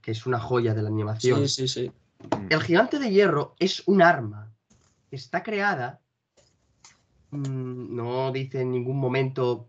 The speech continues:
Speaker 1: por quién, porque no sabe de dónde ha venido, pero está creada por el ser humano para matar. Y El Gigante
Speaker 2: Sí.
Speaker 1: de Hierro, el mensaje antibelicista que da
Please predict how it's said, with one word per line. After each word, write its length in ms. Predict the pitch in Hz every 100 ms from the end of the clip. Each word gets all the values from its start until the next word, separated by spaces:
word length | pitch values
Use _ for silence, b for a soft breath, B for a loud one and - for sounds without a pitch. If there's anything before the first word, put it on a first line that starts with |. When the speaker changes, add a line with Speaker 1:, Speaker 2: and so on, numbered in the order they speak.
| _
Speaker 1:
por 180 | 123 113
quién, 380 | 175 175 175 - _ _ 120
porque 180 | - 110
no 80 | 127
sabe 280 | 151 147 127
de 60 |
dónde 340 | 127 131 127 123
ha 80 |
venido, 500 | 120 123 190 160 - b b b _ _ _
pero 140 | 127 117
está 220 | - 208
creada 420 | 240 214 226 220
por 120 | 156
el 80 | 131
ser 160 | - 175
humano 380 | 175 180 113 110 _ _ _ _
para 160 | 123 117
matar. 420 | 117 139 117 - _ _ _ _ _ _ _ -
Y 100 | 160
El 60 |
Gigante 360 | 135 175 269 302
Speaker 2:
Sí. 60 | 277
Speaker 1:
de 40 |
Hierro, 420 | 202 208 123 123 - - - - - - - - _ - -
el 140 | 139
mensaje 600 | 135 135 - 233 123 113 - 107 - - _ -
antibelicista 840 | 139 131 139 131 123 180 196 -
que 140 | - 127
da 340 | 160 117